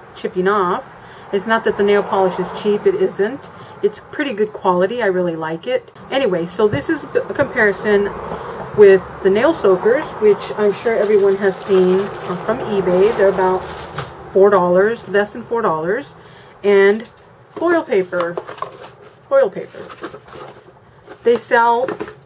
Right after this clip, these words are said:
the cheap foil paper at the dollar store, so you don't have to be buying the Reynolds that cost more. And what we're gonna be doing, or what I'm going to be doing, is I'm going to be comparing the nail soaker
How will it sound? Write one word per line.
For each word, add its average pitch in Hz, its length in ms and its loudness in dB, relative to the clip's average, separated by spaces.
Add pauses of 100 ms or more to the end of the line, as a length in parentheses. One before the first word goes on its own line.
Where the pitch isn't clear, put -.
the 208 120 0
cheap 214 300 -8
foil 202 320 6
paper 190 400 2
at 185 240 0
the 202 60 0
dollar 180 280 0
store, 180 300 -4
so 175 100 -4
you 185 60 0
don't 185 120 0
have 180 100 0
to 180 60 -10
be 180 120 0
buying 180 300 -2
the 175 80 -6
Reynolds 170 400 -6
that 175 80 -10
cost 165 340 -12
more. 160 400 -8 (640)
And 202 460 6
what 202 120 8
we're 214 120 4
gonna 240 160 0
be 240 120 -4
doing, 202 380 6
or 190 100 2
what 180 240 0
I'm 240 240 0
going 190 200 0
to 180 80 -10
be 170 100 -4
doing, 170 380 -6 (440)
is 202 140 0
I'm 208 160 2
going 254 160 -2
to - 60 -6
be 285 100 -6
comparing 190 840 -2 (460)
the 240 60 0
nail 226 280 2
soaker 185 520 0